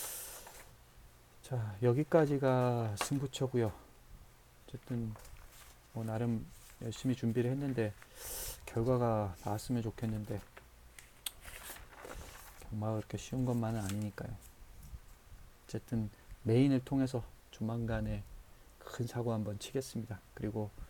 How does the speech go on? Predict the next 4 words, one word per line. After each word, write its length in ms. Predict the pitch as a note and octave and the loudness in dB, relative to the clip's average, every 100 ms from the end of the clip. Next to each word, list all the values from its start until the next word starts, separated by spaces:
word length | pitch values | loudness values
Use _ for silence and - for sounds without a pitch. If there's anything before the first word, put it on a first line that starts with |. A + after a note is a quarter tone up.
| - - - - - - - - - - - - - - | -14 -20 -14 -14 -14 -20 -20 -20 -20 -20 -20 -20 -20 -2
이기겠습니다. 640 | A#2 A#2+ C#3 - B2 A#2+ - - - - - - - - - | 2 4 4 2 -4 -8 -10 -10 -10 -10 -10 -12 -18 -20 -18
저 120 | - B2 - - - - - - | -14 -14 -16 -20 -18 -18 -18 -8
대한민국에서 640 | G#2+ G#2+ A2+ A2 A2 G#2+ A2+ | -2 0 0 0 -4 -2 -4
제일 480 | - A#2+ C#3+ B2+ | 6 10 12 10